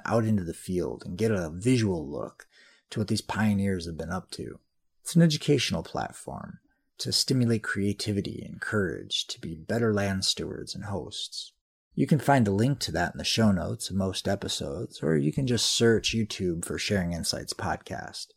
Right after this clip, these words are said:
Well, I've been living the permaculture lifestyle for over twenty years, and I've owned my farm for almost twelve of them.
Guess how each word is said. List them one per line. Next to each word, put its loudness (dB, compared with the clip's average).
Well, 8
I've 2
been 8
living 8
the 6
permaculture 4
lifestyle 0
for -2
over 0
twenty 4
years, -2
and -2
I've -2
owned 8
my 4
farm 2
for -4
almost -4
twelve 2
of -16
them. -8